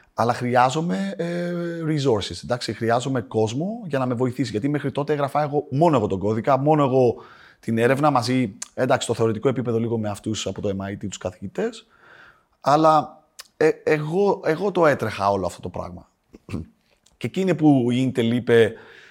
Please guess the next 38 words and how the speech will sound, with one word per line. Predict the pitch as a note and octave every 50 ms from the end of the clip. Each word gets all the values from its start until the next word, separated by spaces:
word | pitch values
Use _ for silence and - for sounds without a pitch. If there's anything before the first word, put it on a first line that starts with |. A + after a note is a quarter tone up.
| _
"Σταύρο, | _ - - C3 - C#3+ B2 A2 - - - _
εμείς | _ G2+ A2+ B2 B2 B2
πιστεύουμε | - A#2+ G#2 - - C3 B2+ A2+ A2 A2
σε | G#2 -
αυτό, | F#2+ - - - A2 A2+ C#3 F#3 A3 - - _ _ _ _ _ _ _
αλλά | - A#2 A2+ G#2+
στα | - - - A2+
labs | A2 A2 A2 G#2+ G#2+ G#2+ A2+ C3 C3+ - - -
δεν | - G#3 G3+
μπορείς | G#3+ A#3+ G#3+
να | A3+ G3+ F3+
πάρεις | F3+ E3+ C#3+ B2 -
επαγγελματίες | - - A2 G2+ G#2+ G2+ G2 F#2+ F#2+ - F#2+ F2+
προγραμματιστές, | - - F2+ F2+ F2 F2 - - - - - -
γιατί | - G2 A#2 B2
αυτό | A#2 - - D#3
χρειαζόμουν. | - B2+ A2 G2 F#2 F#2+ F2 E2 D2 C#2+ E2+ G2 - _ _ _ _ - - _ _
Και | - A#2+
μετά | B2 A#2+ D#3
χρειαζόμασταν | C#3+ D3 D3 B2+ C#3+ D#3 D3+ D3+ D#3+ D3+ D3+ D#3+
marketing, | D3+ B2+ - G#2+ E2+ G2 G2 F#2
χρειαζόμασταν | G2 A#2 G#2+ A2+ G#2+ B2 B2 A#2+ A#2+ A2+ - - C3
sales | A#2+ A2 G2+ F#2 -
κλπ." | - G#2+ G#2 F2+ - F2
Εντάξει, | - - D#3 D#3+ - - - - - -
στην | - - - A#2+ B2 D3
Intel | D#3+ - D3+
θα | C3 C3+
μας | B2 A#2+ -
τα | - A#2
δίναν | A2 C3 B2+ A2+ G2+ F#2
αυτά, | E2+ - - C#3 D#3 G#3+ B3 - _ _
αλλά | - A2+ A2+
χρειαζόμασταν | A2+ B2 A#2+ A#2 A2+ C#3 D#3+ F3+ F3 - F#3
τους, | F3+ F#3+ F#3+ F#3 - - - A3 A3+
ε, | F#3+ F#3+ F#3+ G3+ G#3+ G#3+ G#3+ - _ _ _ _ _ - - - _ _ _ _
τους | - E3 D3+
προγραμματιστές. | - F3+ F3+ F3 F3 E3 D#3+ - - C3 F#2+ - - - _